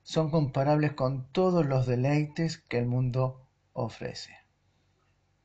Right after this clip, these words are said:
En otras palabras, está resaltando que con un poquito de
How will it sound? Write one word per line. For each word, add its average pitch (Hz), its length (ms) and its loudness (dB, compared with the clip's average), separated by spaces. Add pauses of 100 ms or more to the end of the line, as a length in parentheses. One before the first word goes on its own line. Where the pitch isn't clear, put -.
(1300)
En 123 120 -2
otras 139 260 -2
palabras, 139 600 2
está 147 340 0
resaltando 127 1120 0 (1900)
que 123 180 -4
con 139 200 0
un 170 420 2
poquito 135 920 -2
de 127 360 -4